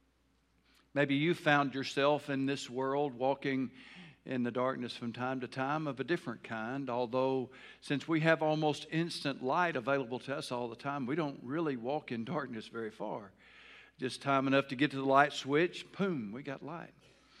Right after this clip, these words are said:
If you can't get to the light switch or a flashlight, boom, don't, I, I, man, where's the flashlight? We always know almost where our phone's at.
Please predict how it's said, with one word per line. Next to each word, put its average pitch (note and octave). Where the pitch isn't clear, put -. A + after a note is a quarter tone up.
If -
you -
can't C#3+
get D3+
to D3
the C#3
light D3+
switch F3
or B2
a G#2+
flashlight, C#3+
boom, C#3+
don't, C#3
I, B2+
I, C3
man, B2+
where's D#3+
the D#3
flashlight? C#3+
We E3+
always F#3+
know A#2
almost A2
where G2
our F#2
phone's C#3+
at. -